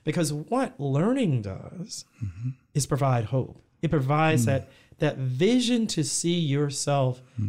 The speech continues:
Speaker 1: into the possible. And I
Speaker 2: Yeah.
Speaker 1: can't say enough about the educational assets
Speaker 2: Mm-hmm.
Speaker 1: that we have here. And that's a vital part of winning. If you cannot cultivate and, and, and, and, and really grow your talent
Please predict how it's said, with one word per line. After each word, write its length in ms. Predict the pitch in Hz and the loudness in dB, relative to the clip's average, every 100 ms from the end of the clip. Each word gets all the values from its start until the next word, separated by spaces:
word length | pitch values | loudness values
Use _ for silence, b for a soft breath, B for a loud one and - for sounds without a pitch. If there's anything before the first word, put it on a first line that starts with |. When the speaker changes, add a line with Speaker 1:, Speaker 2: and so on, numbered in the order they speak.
| 95 | 0
Speaker 1:
into 340 | 160 151 160 | 2 2 0
the 80 | 123 | -4
possible. 640 | - 131 123 - - - 135 | -4 -4 -2 -4 -8 -10 -6
And 180 | 139 135 B B - | -6 -8 B B -2
I 80 | |
Speaker 2:
Yeah. 80 | 160 | 0
Speaker 1:
can't 240 | 202 208 165 | 2 0 2
say 160 | 170 | 4
enough 320 | 147 135 156 151 | 4 4 4 2
about 220 | 135 131 | 0 0
the 100 | 127 | -2
educational 720 | 135 113 - 196 233 - 113 | -4 -6 -4 -2 0 0 -2
assets 560 | 123 117 - - - - B 113 | -4 -8 -10 -12 -16 -20 B -4
Speaker 2:
Mm-hmm. 320 | 101 90 107 | -4 -4 -2
Speaker 1:
that 180 | 139 139 | 0 2
we 140 | 139 | 0
have 260 | 131 135 135 | 2 2 2
here. 140 | 143 | 2
And 100 | 139 | 2
that's 180 | 151 165 | 2 0
a 80 | 143 | -2
vital 460 | 117 143 160 190 | 0 2 4 2
part 400 | - 135 123 117 b b _ | 0 0 0 -2 b b _
of 280 | 147 127 110 | -2 -2 0
winning. 320 | 127 151 117 | 2 2 0
If 260 | 135 147 - | -2 -4 -4
you 480 | 131 185 254 277 247 - | -4 0 0 -2 -8 -14
cannot 680 | - - 165 151 139 143 143 b b - | -8 0 2 2 0 -2 -4 b b -10
cultivate 560 | - 147 147 135 135 | -2 0 0 2 2
and, 260 | 131 123 123 b b b - | 4 2 -2 b b b -2
and, 260 | 131 123 127 | 0 0 -2
and, 240 | 113 110 | -4 -4
and, 160 | 123 113 | -4 -4
and 260 | - 123 120 | 0 0 2
really 240 | 143 135 | 2 2
grow 440 | 120 113 131 139 | 0 0 2 4
your 180 | 147 135 | 4 2
talent 460 | 135 127 139 160 | 0 -2 -2 -4